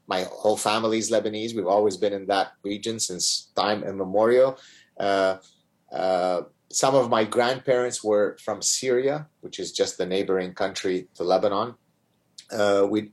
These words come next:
so we're what's called Mizrahi Jews. Mizrahi Jews are the Jews that are Arabic-speaking Jews from the region, right? So Algerian Jews, Egyptian Jews, Iraqi Jews,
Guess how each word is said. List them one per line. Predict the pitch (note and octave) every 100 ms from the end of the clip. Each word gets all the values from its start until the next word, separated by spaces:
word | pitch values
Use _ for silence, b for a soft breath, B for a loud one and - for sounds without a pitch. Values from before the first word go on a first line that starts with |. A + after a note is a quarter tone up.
| _
so | - A#2+
we're | C#3 D#3
what's | C3+ -
called | - A#2+ A#2+ E3+ G#2
Mizrahi | G#2+ G2+ A2 A#2+ - - F2
Jews. | A#2+ E3 D3+ - b b -
Mizrahi | G2+ A2+ C3+ B2 A#2
Jews | A2 B2+ A#2
are | - G#2+
the | G2+
Jews | G2+ A#2 A2+ A2
that | G2 - -
are | G2+ F#2 - _ A2+
Arabic-speaking | A#2+ A#2 F#2+ - - - G2 F2+ F#2 D#2+
Jews | F2 E2
from | - F2+ F2
the |
region, | F#2+ A2+ F2+ D#2
right? | F2 F#2
So | G2+ F2 B B _
Algerian | G2 G#2 F#2+ A2+ B2+ B2+ B2+ A#2
Jews, | G#2+ A#2 A#2+ G#2
Egyptian | - A2+ A#2+ - B2 G#2+
Jews, | A2+ A#2 A2
Iraqi | G2+ G2 G2+ A#2 - B2
Jews, | G#2 A#2 A#2+ A#2+ A2